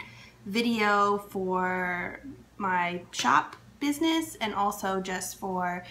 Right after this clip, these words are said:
the crafting community in general. Um, I've been super, super enjoying, um,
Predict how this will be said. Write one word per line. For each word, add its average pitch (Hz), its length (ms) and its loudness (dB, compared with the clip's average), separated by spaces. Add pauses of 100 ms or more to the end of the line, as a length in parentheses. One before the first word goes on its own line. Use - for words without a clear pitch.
(400)
the 190 120 -2
crafting 185 640 2
community 180 500 -2
in 185 120 -2
general. 262 680 2
Um, 190 260 0
I've 202 380 0
been 196 340 -4
super, 196 960 -4 (120)
super 269 640 -4
enjoying, 185 880 -4 (640)
um, - 500 0